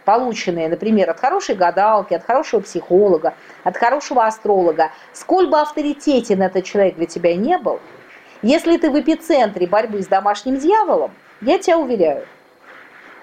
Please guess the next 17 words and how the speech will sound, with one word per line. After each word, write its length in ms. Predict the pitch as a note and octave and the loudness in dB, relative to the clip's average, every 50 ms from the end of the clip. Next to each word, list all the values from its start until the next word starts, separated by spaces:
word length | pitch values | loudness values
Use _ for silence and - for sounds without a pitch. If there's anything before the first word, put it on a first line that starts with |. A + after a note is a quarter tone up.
| - - - | -20 -8 -2
хороший 420 | - D4 E4+ G#4+ G#4+ - - C4+ - | 0 0 2 2 0 0 0 0 0
таролог 440 | - A#3+ A#3 A3+ G#3+ F#3+ F3+ F3 - | 2 0 0 2 0 0 -2 -4 -4
в 60 | - | -4
кой 160 | - A#3 A3 | -2 0 0
веки 220 | G#3 G3+ G3 - | 0 -2 0 0
раз 220 | F#3+ F#3 F3+ F3+ - | 0 0 0 0 0
ошибся. 600 | F3 F3+ - - D#4+ F4 E4+ - - E4 D#4+ D#4+ - _ - - - - - - - - - - - - - _ _ - - - - - - - - - - - - - - - - | -2 -2 -2 -2 -4 -4 -4 -4 -2 -2 -2 -4 -6 _ -20 -20 -20 -20 -20 -20 -20 -20 -20 -20 -20 -20 -20 _ _ -20 -20 -20 -20 -20 -20 -20 -20 -20 -20 -20 -20 -20 -20 -14 -6
Тебе, 200 | - A#3 C#4+ C#4 | -2 -2 0 0
кстати, 220 | - - B3 A#3+ | 0 0 0 0
сейчас 260 | - - A#3 A#3 - - - _ | 0 -2 -4 -4 -4 -10 -12 _
напомню 440 | - B3+ D4+ D#4 F4 C#4+ G#3 F3+ E3+ | -2 -2 -2 0 0 0 0 0 -2
доказательство 600 | D#3 F3 F3 A3 A#3 A#3+ A3 F3 - - - D#3 | -2 0 0 0 0 0 -2 -6 -6 -6 -6 -4
того, 280 | - F#3 G3 F#3+ E3 D3+ | 0 0 0 0 -2 -6
что 180 | - - D#3 | -8 -8 -8
он 100 | D3+ D#3+ | -8 -6
уже 160 | F#3 G#3+ C4+ A#3 | -2 0 0 0
ошибался. 600 | D#3 - - - - A#2 G2 - - - - - | 0 -2 -6 -12 -10 -10 -10 -12 -14 -20 -20 -20